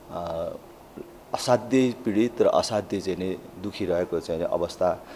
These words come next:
अ, पाइएको छ र त्यस सँगसँगै यो भिजिट भिसामा जाने मानिसहरू, अ, पनि ठुलो समस्यामा, अ, रहेको हामीले पायौँ भने अर्को, अ, त्यति धेरै ठुलो सङ्ख्यामा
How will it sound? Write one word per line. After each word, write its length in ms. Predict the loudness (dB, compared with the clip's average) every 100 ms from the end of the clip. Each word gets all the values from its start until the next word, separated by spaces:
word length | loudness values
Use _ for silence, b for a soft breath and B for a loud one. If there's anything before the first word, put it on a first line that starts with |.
| B -8
अ, 60 | 0
पाइएको 360 | 4 6 4
छ 120 | 0 -2
र 160 | 0
त्यस 240 | 4 4 6
सँगसँगै 380 | 4 4 2
यो 200 | 4 2
भिजिट 320 | 2 0 -2 -2
भिसामा 380 | -6 0 2 4
जाने 300 | 4 2 0
मानिसहरू, 680 | 0 -4 -4 -8 -6 -4 -4 -6 B B B -6
अ, 240 | -2 0
पनि 260 | 2 2 0
ठुलो 240 | 0 0
समस्यामा, 640 | 2 0 0 2 2 4 2
अ, 100 | 0 B B -4
रहेको 640 | 0 2 2 2 0 0
हामीले 280 | 0 0 -6
पायौँ 340 | -2 0 0 -2
भने 320 | -2 -2 -2 B B B B 6 10
अर्को, 520 | 10 10 8 8 4 -10 -18 -20 -20 -6 -2
अ, 100 | 4
त्यति 400 | 10 10 10 6
धेरै 540 | 8 10 12 12 10 4
ठुलो 600 | -2 4 6 8 6 4
सङ्ख्यामा 720 | 6 6 8 8 10 10